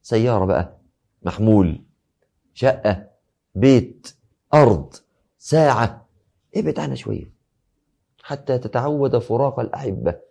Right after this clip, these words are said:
بس مش تبعد تعذيبًا، مش تبعد تعذيبًا، لا، تبعد بديلًا.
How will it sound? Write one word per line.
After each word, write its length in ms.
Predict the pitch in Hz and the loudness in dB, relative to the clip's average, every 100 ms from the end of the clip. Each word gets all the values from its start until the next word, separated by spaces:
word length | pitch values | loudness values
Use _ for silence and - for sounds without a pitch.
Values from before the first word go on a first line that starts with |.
| _ _ _ | _ _ _
بس 240 | 110 110 | -4 -2
مش 180 | 131 117 | -2 -2
تبعد 520 | - 208 190 170 107 - _ _ _ | -2 0 2 0 -2 -12 _ _ _
تعذيبًا، 680 | 110 113 143 214 139 85 76 - _ _ _ _ _ _ _ _ _ _ | -2 0 2 4 2 2 -4 -14 _ _ _ _ _ _ _ _ _ _
مش 120 | - - | -16 -4
تبعد 320 | 139 147 143 | 2 2 2
تعذيبًا، 400 | 147 143 240 160 | 0 2 4 6
لا، 600 | 113 170 - - 98 - _ _ _ _ | 4 2 0 -4 -8 -8 _ _ _ _
تبعد 540 | 208 185 214 185 - _ - _ _ _ _ _ _ | 0 2 4 2 0 _ -20 _ _ _ _ _ _
بديلًا. 640 | 98 123 139 185 117 76 | 0 2 4 4 2 0